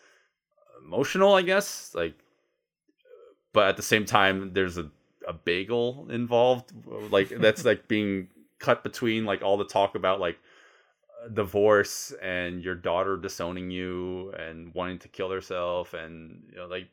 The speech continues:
Speaker 1: somewhere in lo-, along those lines, they're talking about a bagel. Uh, <laughs> like, it is, if you can get past, uh, the,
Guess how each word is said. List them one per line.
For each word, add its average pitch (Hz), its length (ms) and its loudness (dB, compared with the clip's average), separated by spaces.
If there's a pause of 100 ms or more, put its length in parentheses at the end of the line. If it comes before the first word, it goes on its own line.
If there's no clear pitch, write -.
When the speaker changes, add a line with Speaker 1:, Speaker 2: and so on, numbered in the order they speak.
Speaker 1:
somewhere 151 440 2
in 156 120 -2
lo-, 160 260 4
along 147 320 -2
those 160 140 0
lines, 156 360 2
they're 117 100 -2
talking 127 300 0
about 123 340 2 (480)
a 101 80 -6
bagel. 95 600 -8 (540)
Uh, 175 640 6 (240)
<laughs> - 240 -20
like, 110 260 2
it 127 220 2
is, 117 220 -2
if 120 220 -2
you 143 100 -2
can 151 140 -6
get 135 160 4
past, 113 360 -2
uh, 104 120 -6 (120)
the, 90 520 -4